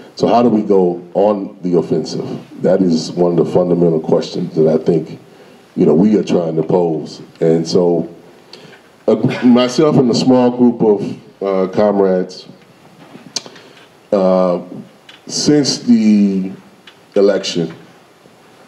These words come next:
uh, and I, just, just so folks are clear, I, I thought Donald Trump was going to win. I thought he was going to win. Um, uh, and had been trying to prepare, you know, anybody who would listen for that,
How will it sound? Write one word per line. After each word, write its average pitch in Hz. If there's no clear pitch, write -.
uh, 92
and 110
I, 127
just, 123
just 131
so 127
folks 110
are 98
clear, 104
I, 110
I 135
thought 113
Donald 90
Trump 92
was 82
going 85
to 78
win. 80
I 95
thought 98
he 90
was 82
going 82
to 80
win. 76
Um, 78
uh, 87
and 87
had 90
been 87
trying 101
to 123
prepare, 90
you 90
know, 82
anybody 90
who 92
would 87
listen 87
for 87
that, -